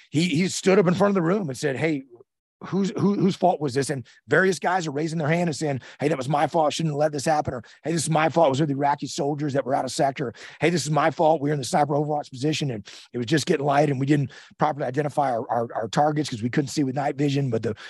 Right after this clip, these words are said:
the sun wasn't, you know, bright enough to see, you know, with, with daylight yet." Um, and, and Jocko went around the room and was like, "It's not your fault. It's not your fault. This is my fault. I'm the commander of this, this unit. Everything that happens i-, is my fault. We're gonna make sure that nothing like this ever happens again."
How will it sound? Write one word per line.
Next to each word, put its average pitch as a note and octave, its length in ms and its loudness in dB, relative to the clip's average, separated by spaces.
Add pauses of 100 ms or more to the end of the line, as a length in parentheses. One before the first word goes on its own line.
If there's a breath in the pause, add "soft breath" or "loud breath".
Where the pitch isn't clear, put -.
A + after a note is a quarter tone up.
(120 loud breath)
the A#2 60 -8
sun D3 280 2
wasn't, C3+ 320 -4
you B2+ 60 -4
know, A#2 80 -2
bright C3 240 2
enough B2+ 200 0
to A2+ 100 -8
see, B2+ 320 0 (360 loud breath)
you B2 80 -8
know, B2+ 80 4
with, A#2+ 340 -6
with A#2 140 -8
daylight B2+ 360 0
yet." A#2 300 -4 (320 loud breath)
Um, G#2+ 560 0
and, C#3 180 2
and C#3 300 2
Jocko E3 300 0
went E3 120 -2
around E3 140 -2
the D#3+ 60 -4
room E3 100 -2
and E3+ 80 -6
was C#3 80 -8
like, C#3+ 140 0 (920)
"It's - 180 -10
not D#3 140 4
your D3+ 120 0
fault. D3 220 2
It's A#2 80 -2
not C#3 120 2
your C3 100 -6
fault. B2+ 280 0
This C3 140 -2
is A#2 100 -8
my A#2+ 240 -2
fault. A#2+ 320 0
I'm B2+ 160 -4
the B2 80 -8
commander B2 320 -8
of A#2 80 -8
this, G#2+ 160 -6 (320 loud breath)
this A2 160 -4
unit. C3+ 180 2
Everything B2+ 320 2
that A2+ 80 -2
happens A#2 380 -2
i-, - 20 -6
is A2 220 -8
my A2+ 160 -6
fault. A2+ 280 -2
We're A2 100 -8
gonna G#2+ 80 -6
make A2 180 -6
sure G#2 260 -4 (160 loud breath)
that - 100 -14
nothing A2+ 300 -2
like G#2 140 -4
this G2 160 -6
ever G#2+ 180 -4
happens F#2+ 260 -8
again." F#2 280 -8